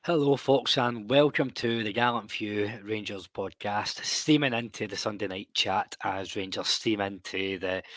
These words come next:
Viaplay Cup final in December with a, a bit of a scrudding in the end up of Heart of Midlothian, um, obviously helped by, um,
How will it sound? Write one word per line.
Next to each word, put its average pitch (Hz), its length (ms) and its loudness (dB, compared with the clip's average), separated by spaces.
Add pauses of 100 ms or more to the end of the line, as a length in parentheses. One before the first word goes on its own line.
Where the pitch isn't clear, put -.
(320)
Viaplay 98 720 2 (140)
Cup - 240 -4
final 92 460 -8
in 92 160 -18
December 87 560 -4
with 92 300 -12
a, 92 180 -4 (100)
a 101 100 -12
bit 127 140 -4
of 135 80 -8
a 135 60 -4
scrudding 127 440 2
in 135 100 2
the 131 60 4
end 131 220 4
up - 140 4 (360)
of 101 260 -2
Heart 98 320 -2
of 92 100 -12
Midlothian, 90 640 -6 (500)
um, 90 260 -4
obviously 104 360 -6
helped 85 280 -2
by, 85 280 -6 (180)
um, 85 540 -10